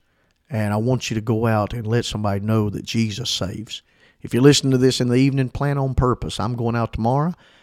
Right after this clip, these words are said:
I'm gonna do what Christ wanted me to do. I'm gonna be salt and I'm gonna be light.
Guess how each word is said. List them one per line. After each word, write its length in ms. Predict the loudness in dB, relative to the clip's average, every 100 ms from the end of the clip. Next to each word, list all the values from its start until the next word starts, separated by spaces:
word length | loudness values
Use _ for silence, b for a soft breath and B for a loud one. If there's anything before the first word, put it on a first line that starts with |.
| b b -8
I'm 140 | -4
gonna 220 | 0 0
do 180 | 2 2
what 160 | 2 -2
Christ 400 | -2 0 0 -4
wanted 220 | -4 -2
me 100 | -2
to 80 | -4
do. 220 | -4 -4
I'm 80 | -4
gonna 180 | -6 -4
be 140 | -6
salt 420 | -4 0 0 0 -4
and 100 | -6
I'm 100 | -2
gonna 180 | -2
be 140 | 0 0
light. 320 | 0 -2 -4